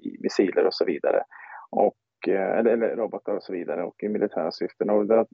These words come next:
pratas om kroppsskydd och, och, och hjälmar och så. Men nu varnar ju alltså Blinken för ett par veckor sedan att Kina höll på att förbereda att, eh, förse Ryssland även med offensiva vapen.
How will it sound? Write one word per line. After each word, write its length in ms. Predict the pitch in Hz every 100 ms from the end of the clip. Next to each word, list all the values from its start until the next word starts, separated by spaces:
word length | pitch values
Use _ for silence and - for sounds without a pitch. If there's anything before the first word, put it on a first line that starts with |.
| -
pratas 360 | 123 113 101 -
om 180 | 104 98
kroppsskydd 680 | - 139 - - 117 101 104
och, 480 | 101 78 98 98
och, 180 | - -
och 80 | 107
hjälmar 420 | 110 - 95 87
och 120 | 87
så. 240 | - - 110
Men 340 | 110 107 104 -
nu 300 | 123 123 127
varnar 300 | 131 113 113
ju 60 |
alltså 320 | 127 110 - 107
Blinken 440 | 110 104 - 110
för 60 | 107
ett 60 | -
par 100 | 110
veckor 260 | - 107
sedan 280 | - 107 107
att 460 | 104 104 _ - -
Kina 400 | - 107 107 104
höll 120 | 101
på 220 | - 107
att 100 | 107 -
förbereda 540 | 165 135 135 127 113
att, 680 | 190 - 139 131 _ _ 143
eh, 100 | 135 127
förse 280 | 131 135 123
Ryssland 380 | 117 - 123 113
även 120 | 117
med 160 | 113
offensiva 520 | - - 185 - 160 170
vapen. 380 | 156 - 226